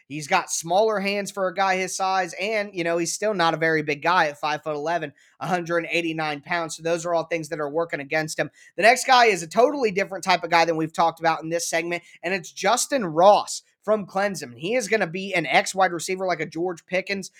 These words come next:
style guy, six-foot-three, two hundred five pounds. He's really tall,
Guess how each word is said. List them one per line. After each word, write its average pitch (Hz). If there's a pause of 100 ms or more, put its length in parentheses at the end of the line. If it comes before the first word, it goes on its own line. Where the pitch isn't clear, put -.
(100)
style 190
guy, 185
six-foot-three, 226 (200)
two 247
hundred 233
five 190
pounds. 185 (220)
He's 135
really 240
tall, 196